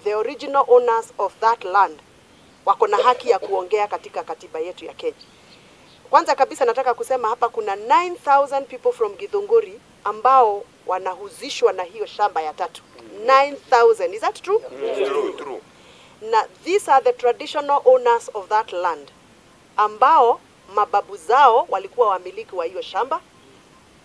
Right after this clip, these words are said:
Speaker 1: Wakati wa mkoloni mnajua what happened, na shamba ikanyakuliwa ikaenda katika mikono ambayo sasa inatuongelesha vile wanatuongelesha. I have followed that parcel of land.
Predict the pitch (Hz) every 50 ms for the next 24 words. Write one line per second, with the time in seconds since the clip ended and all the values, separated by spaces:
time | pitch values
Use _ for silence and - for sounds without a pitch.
0 | _ _ _ 185 208 - - 285 294 - 294 240 214 208 208 208 - 208 208 226
1 | 240 247 233 208 202 190 185 180 214 226 190 180 196 220 220 - - 214 220 -
2 | 277 302 381 415 - - _ _ _ _ _ _ _ _ _ _ _ _ _ _
3 | _ _ _ _ _ - 190 196 196 196 185 180 - - - - - - 247 254
4 | 247 262 - - 220 - - 190 180 175 - - 180 196 214 - - 220 202 196
5 | 262 285 277 294 285 - _ - 214 196 - - 185 202 226 233 240 233 - 196
6 | - - 214 - 202 190 185 175 - _ - - 240 247 240 240 247 247 247 -
7 | - 180 175 180 208 208 190 165 - 202 196 - 190 160 - 185 175 170 165 -
8 | - 175 170 165 175 175 180 220 233 - 208 170 190 202 190 175 156 147 147 147
9 | - 156 156 147 147 156 156 160 160 - - - _ _ _ _ _ _ _ _
10 | _ _ _ _ _ - - - - - - - _ _ - - 233 226 247 240
11 | 240 - 330 330 339 339 339 339 - 539 508 - - - - - - 262 - -
12 | _ 254 240 240 - - 233 - - 139 170 175 180 185 220 294 381